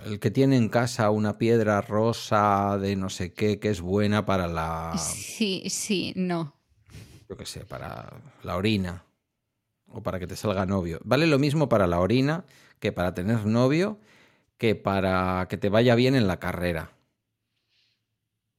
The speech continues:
Speaker 2: Esto es como tener una estampita de la Virgen. Mismo efecto,
Speaker 1: Un
Speaker 2: ninguno.
Speaker 1: poquito de re-, un poquito de respeto a la Virgen, por favor. Poquito.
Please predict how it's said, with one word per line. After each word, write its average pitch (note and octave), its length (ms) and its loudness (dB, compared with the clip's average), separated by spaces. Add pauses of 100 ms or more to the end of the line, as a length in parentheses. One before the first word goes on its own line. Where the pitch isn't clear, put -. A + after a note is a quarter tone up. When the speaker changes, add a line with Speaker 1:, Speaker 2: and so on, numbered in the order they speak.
(1600)
Speaker 2:
Esto - 260 -4
es G3 60 -2
como G3 240 0
tener F#3+ 300 0
una G3 160 0
estampita F3 600 0
de F3 80 2
la D3 100 0
Virgen. C#3+ 460 -8 (1040)
Mismo G3 280 0
efecto, D#3 680 -4
Speaker 1:
Un A#2 100 -10
Speaker 2:
ninguno. D#3 420 -2
Speaker 1:
poquito C3 80 -4
de E2 60 -6
re-, - 240 -16
un F#2+ 120 -8
poquito E2 340 -6
de D#2+ 80 -8
respeto D#2+ 420 -8
a D#2+ 40 -8
la D#2 100 -12
Virgen, F2 340 -16
por E2 140 -12
favor. E2+ 340 -10 (2000)
Poquito. E2 500 -14